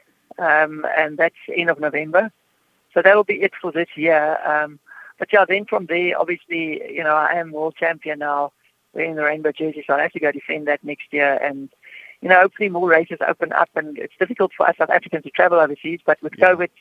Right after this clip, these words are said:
Speaker 1: we'll see if there's a marathon or two and a World Cup or so leading into World Champs.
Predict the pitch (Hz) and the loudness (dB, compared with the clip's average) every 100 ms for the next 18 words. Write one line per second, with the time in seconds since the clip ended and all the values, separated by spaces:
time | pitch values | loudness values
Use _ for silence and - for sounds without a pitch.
0 | _ - - _ - - - 190 - 175 | _ -20 -20 _ -12 -10 -2 0 2 0
1 | 170 151 156 156 165 151 - 160 151 143 | 0 2 2 2 -4 -8 -6 -6 -2 -2
2 | 139 135 - - - - 139 151 151 160 | -4 -12 -20 -20 -20 -10 2 2 4 2
3 | - 147 - 151 147 143 151 151 147 147 | 2 -4 0 0 2 -4 -8 -8 -10 -8
4 | 139 139 151 147 | -8 -2 -2 -2